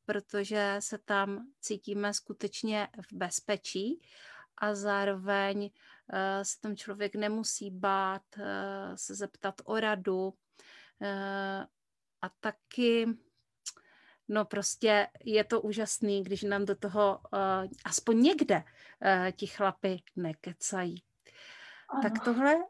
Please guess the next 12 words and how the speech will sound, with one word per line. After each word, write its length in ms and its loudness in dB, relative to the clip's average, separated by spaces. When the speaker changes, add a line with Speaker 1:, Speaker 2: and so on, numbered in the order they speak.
Speaker 1:
byla 500 6
Jana 280 -2
Svobodová, 1000 6
eh, 480 4
Vidante, 1000 10
eh, 480 6
marketingový, 1200 6
marketingová 760 6
odbornice, 1000 4
eh, 340 6
zakladatelka 840 2
skupiny 840 2